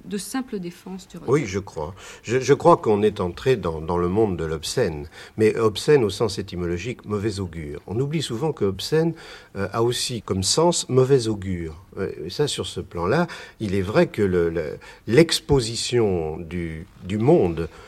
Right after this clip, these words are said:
Speaker 2: à la, à la photo, au cinéma, à la télévision, au regard mécanique, disons, euh, ou électronique, est une obscénité généralisée. Euh,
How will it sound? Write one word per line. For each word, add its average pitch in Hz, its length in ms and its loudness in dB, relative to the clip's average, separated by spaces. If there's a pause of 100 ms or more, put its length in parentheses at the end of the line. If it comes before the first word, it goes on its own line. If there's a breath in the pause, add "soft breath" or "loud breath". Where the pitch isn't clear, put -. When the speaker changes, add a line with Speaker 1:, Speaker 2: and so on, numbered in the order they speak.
(200 loud breath)
Speaker 2:
à 98 180 2
la, 78 220 2
à 73 180 -4
la 82 120 -2
photo, 107 460 0
au 98 80 0
cinéma, 95 540 -2
à 82 100 0
la 80 140 -4
télévision, 87 760 -4
au 87 100 0
regard 98 520 2
mécanique, 95 580 -2
disons, 90 380 -4 (540 loud breath)
euh, 90 220 4
ou 107 140 4
électronique, 98 640 2
est 120 200 2
une 110 160 0
obscénité 101 580 -2
généralisée. 92 760 -2 (460)
Euh, 76 440 -6